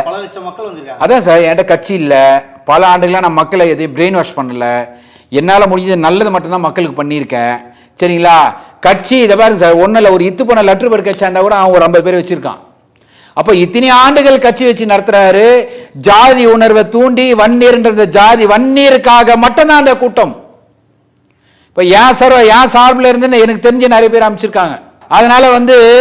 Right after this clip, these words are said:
Speaker 2: அவர் மட்டும்தான் வன்னியர், நாங்க வன்னியர்ல நீங்க சொல்லாதீங்க. நாங்க எல்லாரும் வன்னியர், அவரும் ஒரு வன்னியர், நானும் ஒரு வன்னியர், நானும் ஒரு தலைவன், அவரும் ஒரு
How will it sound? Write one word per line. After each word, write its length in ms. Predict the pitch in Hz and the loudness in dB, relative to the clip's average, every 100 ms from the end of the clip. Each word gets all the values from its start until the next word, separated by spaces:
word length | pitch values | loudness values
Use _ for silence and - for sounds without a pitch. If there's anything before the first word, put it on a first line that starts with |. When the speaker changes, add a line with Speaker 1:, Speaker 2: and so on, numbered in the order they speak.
| 262 - - 170 | 2 -2 -4 0
Speaker 2:
அவர் 180 | 247 247 | 2 2
மட்டும்தான் 300 | 247 254 247 | 2 2 2
வன்னியர், 280 | 240 247 233 | 2 2 2
நாங்க 140 | 233 220 | 0 0
வன்னியர்ல 320 | 233 240 240 240 | 0 0 -2 -2
நீங்க 120 | 214 220 | -2 0
சொல்லாதீங்க. 460 | 226 240 233 208 190 165 123 - - - 170 | 2 2 0 0 2 2 0 -10 -20 -4 0
நாங்க 300 | 214 262 262 240 220 | 2 4 2 4 4
எல்லாரும் 380 | 247 269 285 240 | 4 4 2 2
வன்னியர், 300 | 247 226 196 | 2 4 4
அவரும் 260 | 330 392 311 | 2 2 4
ஒரு 100 | 277 | 4
வன்னியர், 340 | 269 269 302 294 | 4 2 2 4
நானும் 220 | 285 294 262 | 4 4 4
ஒரு 60 | 240 | 2
வன்னியர், 340 | 233 220 165 - - - _ _ _ 175 | 2 2 0 -4 -20 -20 _ _ _ -2
நானும் 320 | 208 302 302 | 2 2 4
ஒரு 100 | 285 285 | 4 4
தலைவன், 380 | 262 269 330 294 | 4 4 4 4
அவரும் 260 | 285 294 | 4 4
ஒரு 60 | 277 | 4